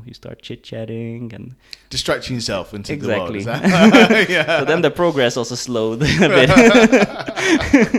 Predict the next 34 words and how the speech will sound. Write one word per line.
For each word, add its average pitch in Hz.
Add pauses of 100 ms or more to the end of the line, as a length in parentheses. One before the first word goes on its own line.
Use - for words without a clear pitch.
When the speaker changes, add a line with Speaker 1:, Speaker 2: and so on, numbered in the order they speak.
(960)
Speaker 2:
So 170
that's 143
how 147
fourteen-year-old 131
Attila 117
kind 107
of 104
worked 107
out 92
in 98
the 98
end 87
Speaker 1:
Yeah. 82
Speaker 2:
afterwards. - (840)
Um, 101
Speaker 1:
But -
yeah, 110 (140)
I 127
think, 170
uh, 147
I'm, 123
I'm 127
also 127
slightly 117
different 120
than 113
my 107
sister -
in 127
that 120
se-, 131 (220)
se-, -
sense, 131
because 110